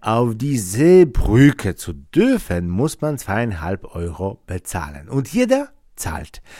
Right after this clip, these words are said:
Sopot, also Sopot, gibt zu, dass dies eine bedeutende Einnahme für die Stadthaushalt darstellt.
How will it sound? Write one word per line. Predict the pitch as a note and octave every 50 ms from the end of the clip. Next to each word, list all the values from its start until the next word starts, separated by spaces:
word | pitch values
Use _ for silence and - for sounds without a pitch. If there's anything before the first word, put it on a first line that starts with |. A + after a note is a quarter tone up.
| - - - - - - _
Sopot, | - - - A3+ A#3+ - - A#3 A3 - - -
also | - E2+ - F2 -
Sopot, | - - D#3+ F#3 - - - G#2+ E2+
gibt | - G3+ F#3+ - -
zu, | - - C#4 C#4+
dass | G#3+ G#3 G3+ E3 - - - - E3 C#3
dies | A2+ A2+ F#3+ A#3 B3 A3+ - -
eine | - C#3 D#3 E3 F3 F3+ F3
bedeutende | C#3 A2+ C3 D3 D3 B2+ G#2 - - F#3+ G3 G3 G#3 G3+ - F#3+ F3 E3 D#3+ C#3 D#3 D3 - _
Einnahme | - A#2+ B2+ C#3 D3 C#3 B2 A#2 G#2+ G2+ G2+ A2 A#2+ B2+ C3+ C3+ C3 A2+
für | - - A2 A2 A2+
die | G#2 G2 A#2 A#2+ B2+ - -
Stadthaushalt | - - - - - - A#2+ B2 B2+ C#3 C#3 - - - - E2+ F2 E2+ - - - - E2 E2 E2+ E2 - D#2+ - E2
darstellt. | D#2 D2+ D#2 - - - - - - - - - -